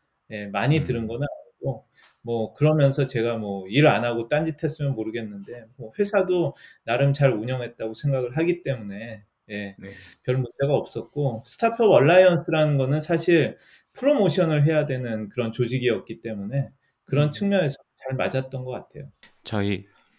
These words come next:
Speaker 2: 뭐 하나만 더 질문하고 본격적으로 <laughs> 들어가죠. 저희
Speaker 3: <laughs>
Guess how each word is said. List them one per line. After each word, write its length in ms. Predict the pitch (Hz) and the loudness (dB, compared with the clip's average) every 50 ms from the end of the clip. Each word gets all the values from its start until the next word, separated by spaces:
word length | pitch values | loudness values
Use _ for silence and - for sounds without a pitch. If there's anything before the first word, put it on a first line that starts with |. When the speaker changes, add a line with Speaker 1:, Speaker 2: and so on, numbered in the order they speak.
| _ _ _ | _ _ _
Speaker 2:
뭐 180 | - 110 95 98 | -6 -4 -4 -4
하나만 480 | - - - 143 147 160 151 147 135 | -4 -4 0 2 2 2 2 2 0
더 120 | 107 - 98 | 0 -2 -2
질문하고 680 | - - 101 101 107 104 98 95 87 87 87 82 80 - | -2 0 0 0 2 2 2 0 0 -2 -4 -4 -6 -6
본격적으로 600 | - 104 95 - 98 - - - - - 117 98 | -6 -6 -4 -2 -2 0 0 2 2 2 2 2
<laughs> 20 | |
들어가죠. 380 | - - 95 90 85 - - 85 | 2 0 -2 -2 -2 -4 -6 -8
저희 420 | - 92 87 87 85 87 123 117 | -6 -4 -2 -2 -2 -4 -6 -10
Speaker 3:
<laughs> 60 | 120 | -12